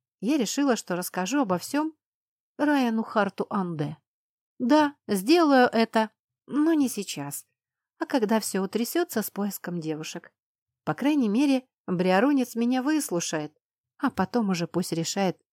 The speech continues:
что со всем этим делать. Потому что я так ничего и не придумала. Вместо этого попрощалась с Бетеллой Лонтон до вечера, после чего покинула её каюту.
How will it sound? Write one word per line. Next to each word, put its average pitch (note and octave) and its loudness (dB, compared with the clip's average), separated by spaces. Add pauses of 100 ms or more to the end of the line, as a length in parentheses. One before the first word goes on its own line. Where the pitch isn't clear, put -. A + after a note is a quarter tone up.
что - -10
со D#3 -6
всем F3 -4
этим D3+ -8
делать. E3 -12 (640)
Потому D4+ 2
что - 2
я A#3+ 4
так - 0
ничего F#3+ -2
и G#3+ -4
не F3+ -4
придумала. D#3+ -6 (520)
Вместо D4+ 2
этого D4+ 4
попрощалась G3+ 4
с E3 -4
Бетеллой F#3 2
Лонтон F3 0
до C4+ 4
вечера, B3 2 (440)
после E4+ -2
чего B3 0
покинула G#3+ -2
её F3 0
каюту. F3 -6